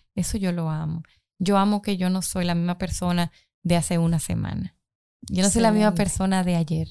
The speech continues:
Speaker 2: En evolución.
Speaker 1: Yo constantemente estoy creándome y eso lo agradezco. Lo agra-, agradezco mi familia, que es, es mi piedra angular en mi vida y que de verdad son mi sostén. Agradezco mis amistades porque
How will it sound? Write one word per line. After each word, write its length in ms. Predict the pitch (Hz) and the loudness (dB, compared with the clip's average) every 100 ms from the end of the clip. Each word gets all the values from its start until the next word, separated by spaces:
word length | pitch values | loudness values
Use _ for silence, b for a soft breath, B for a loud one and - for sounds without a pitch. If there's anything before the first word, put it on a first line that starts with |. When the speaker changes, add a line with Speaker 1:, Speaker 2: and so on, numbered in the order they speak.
| - | -4
Speaker 2:
En 140 | 190 | 0
evolución. 760 | 190 185 185 180 202 185 165 170 | 0 0 0 -2 0 0 -2 -4
Speaker 1:
Yo 380 | 180 185 190 - - | -2 0 0 -2 -4
constantemente 1000 | - 185 - 214 214 220 226 202 202 202 | 0 0 2 2 2 2 0 0 -2 -4
estoy 420 | - 196 185 180 - _ _ - | -4 -2 -4 -6 -12 _ _ -6
creándome 760 | 190 180 170 165 165 170 165 165 | 0 2 2 0 0 -2 0 0
y 120 | 170 | 0
eso 200 | 170 185 | 0 0
lo 100 | 170 | 0
agradezco. 580 | 165 160 156 151 - 170 | 0 0 0 0 -2 -2
Lo 80 | 160 | 0
agra-, 220 | 165 170 | 0 -2
agradezco 460 | 165 170 175 202 | 0 0 0 0
mi 120 | 190 170 | 0 0
familia, 640 | 180 170 185 240 233 208 | 0 0 2 2 0 -4
que 140 | 190 | -6
es, 160 | 180 - b b _ | -6 -8 b b _
es 240 | - 175 - | -4 -2 0
mi 240 | 196 190 | 2 2
piedra 640 | 170 - 185 185 185 185 180 | 0 0 2 4 2 0 0
angular 520 | 180 170 160 156 160 | -2 0 0 0 0
en 120 | 156 | 0
mi 160 | 160 160 | 0 -2
vida 380 | 160 160 175 - _ | -4 -4 -8 -12 _
y 80 | 165 | -8
que 140 | - | -2
de 80 | 170 | -2
verdad 320 | 165 160 160 151 | 0 -2 -2 -2
son 280 | 185 180 170 B _ - | -2 -2 -2 B _ -4
mi 100 | 170 | -2
sostén. 500 | - 165 - 165 160 | -2 -4 -4 -2 0
Agradezco 440 | 160 160 165 - | -2 -2 -4 -2
mis 200 | 190 180 | -2 -2
amistades 640 | 180 175 - - 180 180 175 | -2 -2 -4 -2 -2 0 -2
porque 340 | - 170 185 | -2 0 -2